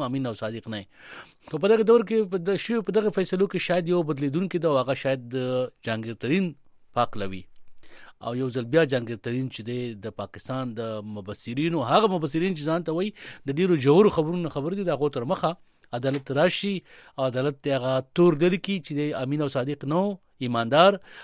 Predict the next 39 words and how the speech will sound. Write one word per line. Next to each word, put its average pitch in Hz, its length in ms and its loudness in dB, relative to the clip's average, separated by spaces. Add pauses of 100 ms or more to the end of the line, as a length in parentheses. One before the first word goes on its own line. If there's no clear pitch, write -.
او 139 100 0 (120)
صادق 151 360 0
شي 208 200 -6
او 135 40 2 (120)
بیا 233 160 10 (1080)
کېدای 107 300 -6
شي 165 80 -4
د 180 160 -4
پنجاب 110 340 -2
اعلی 95 200 -6
وزیر 92 260 -10
جوړ 85 180 -16
شي. - 80 -18 (140)
دا 151 80 -8
د 185 100 -4
وخت 180 160 -2
نه 175 80 0
مخکې 180 280 -2
خبرې 190 260 -14
دي، 214 80 -6 (380)
خو 165 100 4 (100)
د 147 300 -6
دې 196 140 2
خبرونو 175 280 0
باندې 147 180 0
نن 143 120 -4
سبا 131 180 0
بحثونه 113 340 -2
روان 101 280 -4
دي. 85 60 -12 (340)
البته 220 340 0
عمران 185 240 2
خان 226 320 4
د 165 100 0
پاکستان 143 380 -6
وزیر 123 180 -6
اعظم 127 240 -4
چې 139 100 -8
و، 196 60 -6